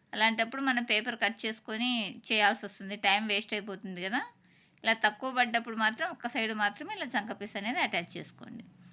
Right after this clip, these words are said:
బిగినర్కి ఇది చాలా కన్ఫ్యూజ్గా ఉంటుందండి. ఇది సపరేట్గా నేను హ్యాండ్స్ సరిపోకపోతే చంక పీస్ ఎలా వేసుకోవాలనేది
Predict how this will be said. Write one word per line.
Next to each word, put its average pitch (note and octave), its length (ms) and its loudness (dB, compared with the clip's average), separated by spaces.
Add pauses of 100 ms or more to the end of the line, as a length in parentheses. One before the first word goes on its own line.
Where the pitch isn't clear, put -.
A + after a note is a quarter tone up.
(460)
బిగినర్కి A#3 480 0
ఇది A3+ 180 -4
చాలా G3 340 6
కన్ఫ్యూజ్గా G#3 480 0
ఉంటుందండి. F#3+ 640 -4
ఇది A3 140 0 (200)
సపరేట్గా A#3 500 2
నేను A3+ 240 2 (240)
హ్యాండ్స్ G#3+ 400 0
సరిపోకపోతే G#3 760 -2 (140)
చంక A#3 280 -2
పీస్ B3 200 -8
ఎలా G#3 220 4
వేసుకోవాలనేది F#3+ 760 -2